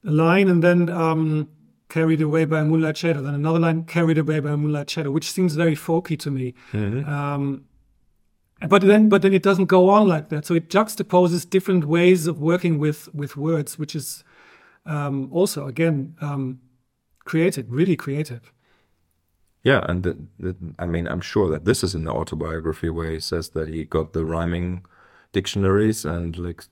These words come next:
Speaker 2: sitting down and <laughs> trying to write this. <laughs>
Speaker 1: I, I, I just, I have my, like, it's really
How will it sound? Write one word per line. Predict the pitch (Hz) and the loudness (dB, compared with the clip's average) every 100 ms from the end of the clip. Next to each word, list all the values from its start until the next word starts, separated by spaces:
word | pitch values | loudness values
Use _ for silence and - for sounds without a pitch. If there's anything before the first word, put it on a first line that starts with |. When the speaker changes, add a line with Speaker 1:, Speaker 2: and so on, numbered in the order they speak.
| _ | _
Speaker 2:
sitting | - 90 85 85 | -6 -4 -2 -2
down | 85 87 90 | -2 -4 -4
and | 87 | -8
<laughs> | - | -6
trying | 110 104 | -8 -6
to | - 107 | -4 0
write | 85 107 | 0 0
this. | 82 78 - - - - - | -4 -6 -8 -12 -16 -18 -8
<laughs> | 113 - 202 | -8 -6 -8
Speaker 1:
I, | 190 _ - - - _ _ _ | -10 _ -20 -20 -20 _ _ _
I, | 208 262 269 - 226 - | 4 4 4 2 2 4
I | 214 | 2
just, | 214 - - | 2 -2 -6
I | - 208 | 0 2
have | 202 190 | 2 4
my, | 175 170 - | 2 0 -4
like, | 165 185 - - - - 147 - | -4 -4 -6 -18 -18 -4 -2 0
it's | 175 - | 0 2
really | 175 254 254 254 | 6 8 8 4